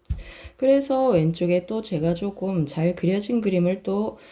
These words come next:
그려놔 보겠습니다. 지금 오른쪽에 있는 이 그래프의 개형이 되겠습니다. 그럼 이제 조건 날을 한번 챙겨보겠습니다. 모든 정수 K에 대해서 에프케이 곱하기 에프케이 더하기 일이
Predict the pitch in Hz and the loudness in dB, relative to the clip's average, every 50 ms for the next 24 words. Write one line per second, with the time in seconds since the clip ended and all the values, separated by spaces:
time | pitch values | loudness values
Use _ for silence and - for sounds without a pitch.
0 | - _ - 208 214 233 240 240 254 233 208 165 147 156 156 156 - 151 151 143 | -20 _ -6 -2 -2 0 0 0 0 0 0 2 2 2 0 0 -2 -2 -2 0
1 | 143 151 143 139 139 139 - 151 160 165 151 143 147 175 196 208 - 226 233 240 | -2 -2 -2 -4 -4 -6 -4 -2 0 0 0 2 0 0 0 0 -2 -2 0 0
2 | 233 202 175 170 180 196 190 170 151 160 160 - - - 143 147 143 - - 151 | 0 2 2 2 2 2 0 0 0 0 -2 -4 -6 -6 -6 -6 -6 -6 -2 -2
3 | 180 233 240 - 180 170 170 170 170 190 226 240 233 165 139 147 156 151 - - | 0 0 -2 -2 0 2 4 4 2 2 0 0 0 0 2 2 0 0 0 0
4 | 151 147 147 139 143 143 135 135 156 - _ _ _ _ _ _ _ _ _ _ | 0 0 0 0 0 -2 -4 -4 -6 -12 _ _ _ _ _ _ _ _ _ _
5 | _ _ _ _ _ _ _ - - - - _ - - - - - - - - | _ _ _ _ _ _ _ -20 -20 -20 -20 _ -20 -20 -20 -20 -20 -20 -20 -20
6 | - - - - - 277 285 294 285 277 247 240 247 240 247 240 - 175 175 - | -20 -20 -20 -2 2 4 4 6 6 4 4 6 6 4 4 4 2 -2 -2 0
7 | 220 226 233 208 190 190 196 208 226 226 208 202 214 220 233 - 262 254 254 269 | 0 0 2 2 2 0 0 0 0 0 0 0 0 0 -2 -2 -2 0 2 0
8 | 254 247 202 180 180 165 - 170 165 160 156 151 156 156 147 156 156 156 180 226 | 0 2 0 0 0 0 2 2 4 4 4 2 2 2 2 2 2 2 2 2
9 | 240 247 254 254 262 262 277 269 - 285 269 262 254 247 247 240 196 180 180 175 | 2 2 2 0 0 0 -2 -2 0 2 2 2 4 2 2 4 4 2 0 2
10 | 196 175 165 170 - - - 254 247 233 220 185 170 - 196 180 180 170 151 - | 2 2 2 0 -2 -4 0 2 2 2 2 0 -2 -2 0 0 2 2 0 0
11 | - - - 240 233 226 220 196 180 170 165 160 160 170 170 165 147 165 196 214 | -4 -6 0 0 0 2 2 2 2 2 2 4 4 4 4 4 4 4 4 2
12 | 208 208 | 0 0